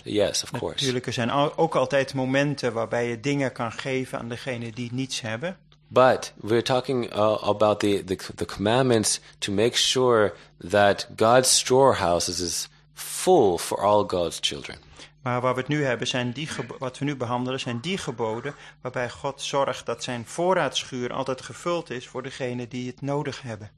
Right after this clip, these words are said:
Speaker 1: So that indeed our storehouses can be abundant as a result.
Speaker 2: Zodat als re-, als gevolg daarvan belooft God dat ook onze voorraadschuur altijd gevuld zal zijn.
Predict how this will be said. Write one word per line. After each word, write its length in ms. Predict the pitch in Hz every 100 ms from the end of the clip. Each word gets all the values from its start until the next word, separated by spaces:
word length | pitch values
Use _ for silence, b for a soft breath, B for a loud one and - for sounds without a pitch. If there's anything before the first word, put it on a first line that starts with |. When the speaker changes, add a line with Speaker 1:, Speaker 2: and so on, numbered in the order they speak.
| _
Speaker 1:
So 340 | - - 127 127
that 420 | 127 120 - -
indeed 540 | 107 101 113 135 110 -
our 340 | - 104 156 156
storehouses 760 | - 104 82 87 104 98 - _ -
can 160 | 101 95
be 140 | 95
abundant 600 | 87 110 98 78 67 - _
as 220 | 92 90
a 20 | 92
result. 500 | 87 85 69 - - b b
Speaker 2:
Zodat 420 | - 131 131 -
als 220 | 135 127
re-, 200 | 131 135
als 220 | 127 123 -
gevolg 460 | 127 - 190 208
daarvan 400 | - 127 123 123
belooft 400 | 123 139 127 -
God 280 | - 190 185
dat 180 | 135 147
ook 160 | 139
onze 360 | - 202 202 180
voorraadschuur 800 | - 147 139 131 127 - 135 131
altijd 260 | 135 131 -
gevuld 440 | 135 - 147 135
zal 160 | 131 107
zijn. 160 | 110